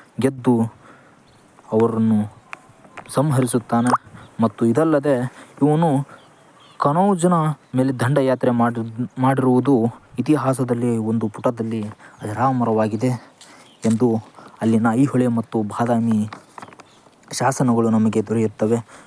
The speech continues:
ಇದು ನಮ್ಮ ಕರ್ನಾಟಕದ ಹೆಮ್ಮೆ ಮತ್ತು ಶಿಲ್ಪಕಲೆಗೆ ತವರೂರಾಗಿರುವಂತಹ ಬಾದಾಮಿ ಸಾಮ್ರಾಟನಾಗಿರುವಂತಹ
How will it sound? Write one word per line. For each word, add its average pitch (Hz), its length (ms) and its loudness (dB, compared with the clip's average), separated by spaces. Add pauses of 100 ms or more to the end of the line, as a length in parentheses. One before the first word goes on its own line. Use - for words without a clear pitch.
(500)
ಇದು 131 220 2
ನಮ್ಮ 120 280 2
ಕರ್ನಾಟಕದ 120 680 -2
ಹೆಮ್ಮೆ 127 360 0
ಮತ್ತು 117 340 -2 (880)
ಶಿಲ್ಪಕಲೆಗೆ 127 640 0
ತವರೂರಾಗಿರುವಂತಹ 117 1080 2
ಬಾದಾಮಿ 123 760 0 (340)
ಸಾಮ್ರಾಟನಾಗಿರುವಂತಹ 120 1040 -2